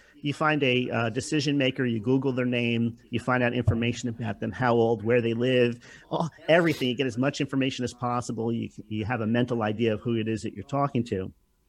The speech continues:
So then what I do is I address them, and I usually address them by name in the subject line, because the first thing you have to get through is a subject line. If you have the person's name in the subject line, that's, uh, even if you have a boring, s-, you know, hit the snooze button type of subject,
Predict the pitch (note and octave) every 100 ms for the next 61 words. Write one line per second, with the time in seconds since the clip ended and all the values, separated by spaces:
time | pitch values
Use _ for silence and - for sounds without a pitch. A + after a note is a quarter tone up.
0 | _ _ _ - C3+ D3+ C3 B2+ A2+ A#2+
1 | D#3 B2 A#2+ A#2+ A#2+ G#2+ G#2+ A2+ A2+ -
2 | A#2 C3 D#3+ _ _ _ - B2+ B2+ E3
3 | A3 B3 E3 F3 - D#3+ D3 A#2+ C#3 C#3
4 | C#3+ D3+ D3 C3 B2+ - D#3+ D3 D3 -
5 | F#2+ G#2 G2+ - B2 C3 A#2+ A2+ C#3+ C#3+
6 | - C3 B2 B2+ G#2 B2 - A#2 A#2+ D3
7 | G3+ F3+ C3+ - G2+ F#2+ G2 _ _ -
8 | F3 F3+ - F3 C3+ C3 B2 E3 A#3+ C3+
9 | G#2 - G2+ A2+ - A2 G#2 A2 A2 A#2+
10 | - - A#2 G2+ F#2+ - - D3+ F3 D#3
11 | C#3+ B2 A2+ - B2+ C3 C3 A#2+ - -
12 | - A#2+ A2 D3 - A#2 - C3 A2 B2
13 | A2+ - A2+ A2+ - F#3+ B2 A#2 A#2+